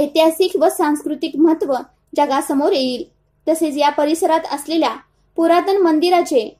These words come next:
व ऐतिहासिक वस्तूचे नूतनीकरण करण्याचा मानस असल्याचे हे देखील माननीय आमदार मानसिंगराव नाईक यांनी सांगितले." सहसंपादक अमर सूर्यवंशी सोबत शिराळा वाळवा प्रतिनिधी संजय घोडे पाटील.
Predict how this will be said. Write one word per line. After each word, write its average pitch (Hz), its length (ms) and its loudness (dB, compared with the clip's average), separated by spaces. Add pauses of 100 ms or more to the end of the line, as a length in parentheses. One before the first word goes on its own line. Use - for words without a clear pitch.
व - 20 -6
ऐतिहासिक 330 680 0
वस्तूचे 320 500 -2
नूतनीकरण 311 800 -2
करण्याचा 311 500 -2
मानस 302 460 -2 (300)
असल्याचे 311 500 0
हे 381 180 2
देखील 339 440 0 (320)
माननीय 311 560 0
आमदार 302 420 0 (120)
मानसिंगराव 311 640 -2
नाईक 294 240 -4
यांनी 277 260 -2
सांगितले." 254 680 -4 (760)
सहसंपादक 359 960 2
अमर 302 320 0
सूर्यवंशी 294 720 -2
सोबत 311 520 2 (560)
शिराळा 370 540 4
वाळवा 311 320 2
प्रतिनिधी 311 800 0 (100)
संजय 302 420 0
घोडे 320 320 4
पाटील. 262 460 -4